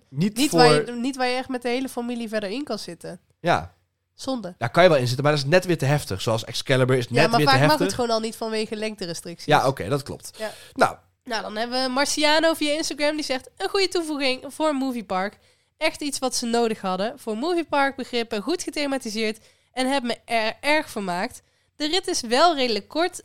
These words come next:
Speaker 2: maar dat is vergeven voor de leuke rit langs filmdecors." Hij krijgt van mij een vijf komma vijf op de schaal van nul tot acht baan.
Speaker 1: Nou, dan verder nog een reactie van, eh, Bart Huisman. Oftewel, eh, Bart laagstreepje H nul twee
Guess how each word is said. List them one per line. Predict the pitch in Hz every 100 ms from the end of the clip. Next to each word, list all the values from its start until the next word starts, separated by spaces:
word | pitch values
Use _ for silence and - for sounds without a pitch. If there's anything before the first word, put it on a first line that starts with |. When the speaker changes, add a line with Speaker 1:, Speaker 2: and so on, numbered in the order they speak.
| 233
Speaker 2:
maar | 214 214 226 269 254
dat | 220 220
is | 208
vergeven | - 196 202 196 214
voor | 214 190 190 190
de | 180
leuke | 165 175 247 285 254
rit | 214 208 202
langs | 180 175 175
filmdecors." | - 277 277 196 175 175 196 262 - _ _ _
Hij | 302
krijgt | 349 359
van | 381
mij | 339 330
een | 302 247
vijf | 233 330 392
komma | 339 311
vijf | 277 269
op | - 208
de |
schaal | - 196 208
van | 208 165 175
nul | 208
tot | 294 254
acht | 175
baan. | - 165 170 _ _ _ _
Speaker 1:
Nou, | 180 -
dan | 127 143
verder | 127 147
nog | 139 131
een |
reactie | 135 131 - 131
van, | 135 120
eh, | 120 110
Bart | - -
Huisman. | - 156 170 147 131 151 - - -
Oftewel, | - 101 95 92 87
eh, | 90 90
Bart | 120 120
laagstreepje | 95 107 110 104 98 101 98 - _ -
H | 107 101 92 _
nul | 101 90 80
twee | - 247 240 226